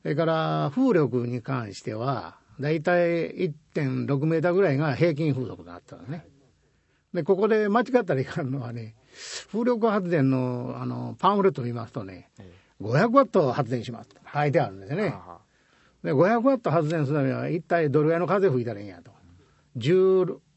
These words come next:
Speaker 1: 八メーターから二十メーター。ほとんど台風に近い風ですよね。で、これではどうしようもないと。ですから、私は、えー、日照時間が千六百時間年間あって、
Speaker 2: はい。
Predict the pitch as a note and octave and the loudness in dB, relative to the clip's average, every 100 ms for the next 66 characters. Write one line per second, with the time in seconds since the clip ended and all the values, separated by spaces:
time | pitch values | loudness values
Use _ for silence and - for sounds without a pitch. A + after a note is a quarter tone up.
0 | _ - C#3 D3 D3+ E3+ D#3 A#2+ A2+ A#2 | _ -6 -6 -2 0 0 0 -2 -4 -4
1 | B2+ D3 D#3 B2+ - - _ - D3+ G#3 | -2 0 0 -2 -8 -20 _ -6 -2 0
2 | F3 D3 F#3+ G3+ F#3 F3 C#3 A#2+ F#2 - | 0 2 4 4 2 0 0 -2 -4 -14
3 | - _ _ _ _ C3+ A2 G2 A2 - | -20 _ _ _ _ -10 -10 -12 -16 -16
4 | B2 F#3+ _ _ _ _ - E3+ D#3 B3+ | -14 -14 _ _ _ _ -10 -4 2 2
5 | C4 D4 C4 C3 A#2+ A#2 B2+ G#2+ - - | 2 2 2 2 -2 -4 -6 -10 -14 -20
6 | _ _ _ _ _ _ F3+ E3+ D#3+ D#3+ | _ _ _ _ _ _ -2 0 0 2
7 | F3 D3+ C3+ C#3 D3 C#3+ F3 E3+ D3 C3 | 2 2 0 -2 -2 -2 0 2 0 -4
8 | _ _ _ _ _ C#3 B2 B2 C#3 C#3 | _ _ _ _ _ -4 -2 0 0 0
9 | - C3 C3 A#2+ B2 A#2+ C3 D3+ D3 C#3+ | 0 0 0 -2 -6 -4 -4 -2 -4 -4
10 | A#2 A#2+ A#2+ _ C3 A#2 A2+ B2+ D#3 G#2+ | -4 -4 -6 _ -8 -6 -8 -4 -2 -4
11 | F2+ _ _ _ _ _ _ _ B2+ B2 | -10 _ _ _ _ _ _ _ -6 -4
12 | A2 G#2 G2+ _ - F#2+ F2 F2 | -6 -12 -14 _ -10 -10 -12 -20